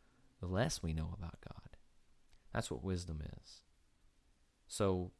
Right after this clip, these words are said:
let me just end this passage in a, in a word of prayer. I just want to pray over you.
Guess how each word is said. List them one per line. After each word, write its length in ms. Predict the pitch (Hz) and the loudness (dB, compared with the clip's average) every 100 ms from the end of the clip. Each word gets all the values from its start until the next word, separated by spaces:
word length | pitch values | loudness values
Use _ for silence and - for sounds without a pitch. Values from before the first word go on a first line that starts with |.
| _ _ - | _ _ 4
let 120 | 147 | 6
me 80 | 170 | 8
just 340 | 135 110 - | 6 4 4
end 200 | 104 101 | 4 6
this 100 | 90 | 4
passage 560 | - 101 95 - 90 - | 2 2 4 2 -4 -2
in 140 | 82 | 0
a, 160 | 80 - | 0 2
in 60 | 87 | 4
a 60 | 80 | 6
word 240 | 85 82 | 6 6
of 120 | 82 | 4
prayer. 420 | - 85 80 78 104 | 0 0 0 -2 -2
I 60 | |
just 160 | 110 - | -2 0
want 120 | 104 | 0
to 140 | 92 - | 0 2
pray 180 | 95 | 4
over 200 | 92 92 | 4 2
you. 360 | 87 90 95 | 2 4 4